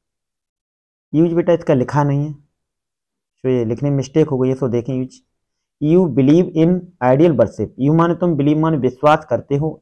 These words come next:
in ideal worship मूर्ति पूजा में, आप मूर्ति पूजा में विश्वास करते हो। आइडियल आदर्श।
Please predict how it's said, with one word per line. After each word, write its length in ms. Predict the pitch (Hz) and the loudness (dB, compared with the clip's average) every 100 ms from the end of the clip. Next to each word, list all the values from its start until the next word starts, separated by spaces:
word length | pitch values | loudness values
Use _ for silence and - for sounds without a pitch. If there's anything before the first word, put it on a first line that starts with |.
| 143 | -6
in 120 | 156 | -4
ideal 280 | 127 127 151 | -2 2 2
worship 340 | 120 113 110 - _ _ _ _ _ _ 120 | 0 -2 -4 -10 _ _ _ _ _ _ -2
मूर्ति 340 | 135 160 165 | 0 0 0
पूजा 360 | - 113 92 80 | -4 -4 -6 -8
में, 220 | 80 110 _ | -12 -16 _
आप 120 | 127 151 | -2 0
मूर्ति 320 | 147 170 - | 2 0 -2
पूजा 260 | 143 131 151 | -4 -2 -2
में 60 | |
विश्वास 320 | 131 139 151 | -2 -2 -2
करते 300 | - 98 - | -2 -12 -10
हो। 140 | 107 87 - _ _ _ | -12 -12 -20 _ _ _
आइडियल 460 | 117 120 135 143 143 - | -2 0 2 0 -2 0
आदर्श। 440 | 107 95 87 - | 0 0 -8 -12